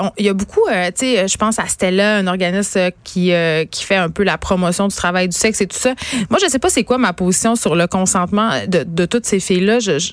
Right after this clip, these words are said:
je suis pas capable de me faire à l'idée que quelqu'un peut volontairement faire ça, mais vous êtes intimement convaincu, Monsieur Vallière, qu'il y a pas une personne qui peut al-, qui peut s'avancer sur le chemin de la prostitution de façon pleinement consentante, qui fait ça comme un vrai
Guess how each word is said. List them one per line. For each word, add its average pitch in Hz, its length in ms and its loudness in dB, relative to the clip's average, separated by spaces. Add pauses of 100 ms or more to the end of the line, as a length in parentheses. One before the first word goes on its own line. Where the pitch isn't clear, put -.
(160)
je - 60 -4
suis - 100 0
pas 220 80 0
capable 220 300 0
de 190 160 4
me 175 80 0
faire 202 200 0
à 190 100 0
l'idée 185 180 -2
que - 60 -10
quelqu'un 202 260 0
peut 202 160 0
volontairement 190 720 0
faire 175 200 0
ça, 294 160 0
mais 240 200 2 (480)
vous 202 120 2
êtes 240 160 0
intimement 277 520 2
convaincu, 208 580 2
Monsieur 214 240 2
Vallière, 196 320 0
qu'il - 80 -2
y 196 40 0
a - 20 -2
pas 262 160 0
une 226 100 -2
personne 226 640 0
qui - 80 -12
peut 196 220 0
al-, 185 140 0
qui - 180 -10
peut 233 140 2
s'avancer 233 680 0
sur 190 160 0
le 190 80 2
chemin 190 500 0
de 202 60 0
la 190 100 2
prostitution 214 520 0
de 196 100 2
façon 202 320 -2
pleinement 214 420 2
consentante, 208 720 0
qui - 100 -8
fait - 140 0
ça 220 320 2 (380)
comme 214 160 2
un 180 100 2
vrai 175 140 0